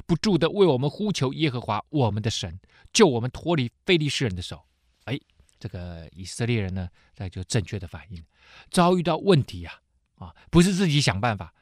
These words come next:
而是先寻求上帝。所以呢，呃，他们那时候最了解上帝的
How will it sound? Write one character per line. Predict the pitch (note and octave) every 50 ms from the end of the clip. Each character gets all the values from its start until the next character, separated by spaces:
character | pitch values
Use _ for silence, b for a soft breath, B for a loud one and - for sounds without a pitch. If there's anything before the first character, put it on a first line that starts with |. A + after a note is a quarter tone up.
| _ _ _
而 | C3 A#2 B2+
是 | C3+ D3+ C#3
先 | - - C#3+ C3+ C#3 C#3
寻 | - - - G2 G2 B2
求 | A#2 - - F#2 G2
上 | G2 - - - G#2 F#2+ F2 -
帝。 | - A#2 G2 - b b b b b b b b b b
所 | - - C3 A#2+
以 | A2+
呢， | G#2 G#2+ G#2 G2+ B B B B B -
呃， | A2 G2 F2+
他 | - A#2
们 | A2+ A2+ A2 A#2 - -
那 | C3+ C#3+ C3
时 | A2+ B2
候 | A#2 A#2+
最 | A2+ - D#3 C#3+
了 | B2 A2+ A2 B2
解 | C3 - A2+ G2
上 | F2+ - - D#3 A#2+ A2 A2+ -
帝 | C#3+ B2 G#2
的 | - - E2+